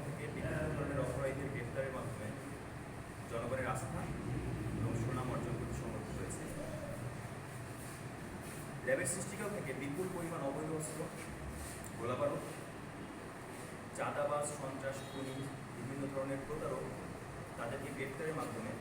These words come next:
জনগণের মনে একটা আস্থা অর্জন করতে সমর্থ হয়েছে। এছাড়াও বিভিন্ন সময়ে চাঞ্চল্যকর অপরাধের অপরাধীদের গ্রেফতারের মাধ্যমে এবং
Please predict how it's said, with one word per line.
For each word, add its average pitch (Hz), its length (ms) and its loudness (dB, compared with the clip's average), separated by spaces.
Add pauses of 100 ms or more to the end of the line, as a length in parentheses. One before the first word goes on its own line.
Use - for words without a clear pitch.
(1500)
জনগণের 156 460 2
মনে 143 120 2
একটা 135 180 0
আস্থা - 280 -2
অর্জন 117 360 0
করতে - 220 -4
সমর্থ 104 320 -4
হয়েছে। 117 280 -2 (1300)
এছাড়াও 185 380 2 (840)
বিভিন্ন 170 260 0 (140)
সময়ে 165 300 0 (120)
চাঞ্চল্যকর 156 680 0 (140)
অপরাধের 147 500 0
অপরাধীদের 135 560 2
গ্রেফতারের 139 420 0
মাধ্যমে 107 320 -2 (1400)
এবং 135 160 0